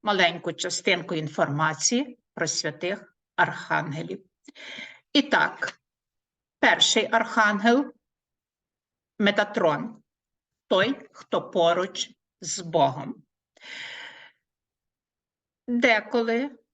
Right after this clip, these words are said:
можна побачити, зустріти його зображення з кубом. Це той, хто поруч з Богом.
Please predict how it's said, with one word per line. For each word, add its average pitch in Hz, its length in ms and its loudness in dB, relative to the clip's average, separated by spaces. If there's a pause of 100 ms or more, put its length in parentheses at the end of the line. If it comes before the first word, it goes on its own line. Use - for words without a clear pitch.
(140)
можна 190 360 0
побачити, 180 760 -4
зустріти 196 880 -6 (200)
його 185 320 4
зображення 180 1000 0 (880)
з - 180 -6
кубом. 165 680 -6 (1400)
Це - 160 -2
той, 180 540 0
хто - 360 -4
поруч 160 640 2 (220)
з 165 180 -8
Богом. 151 540 -2